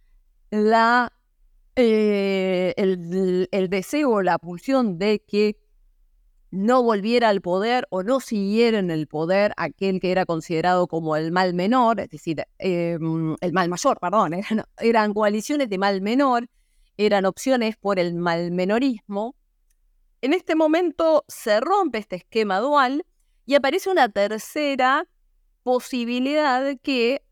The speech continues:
aparentemente no ponía en riesgo el mantenimiento o la continuidad de este esquema duopólico,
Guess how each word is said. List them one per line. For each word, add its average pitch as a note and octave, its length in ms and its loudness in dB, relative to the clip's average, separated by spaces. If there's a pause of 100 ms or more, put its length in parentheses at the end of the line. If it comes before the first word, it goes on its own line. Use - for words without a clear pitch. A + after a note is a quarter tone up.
(160)
aparentemente C4 920 0
no B3 540 2
ponía F#3+ 480 -2
en F3+ 120 -4
riesgo G3+ 760 -2 (280)
el F#3 140 2
mantenimiento F3+ 800 0
o D#3 80 0
la D3+ 120 0
continuidad E3+ 640 2
de C#3 60 -4
este C#3+ 220 -14
esquema F3+ 600 -2 (460)
duopólico, A3 960 0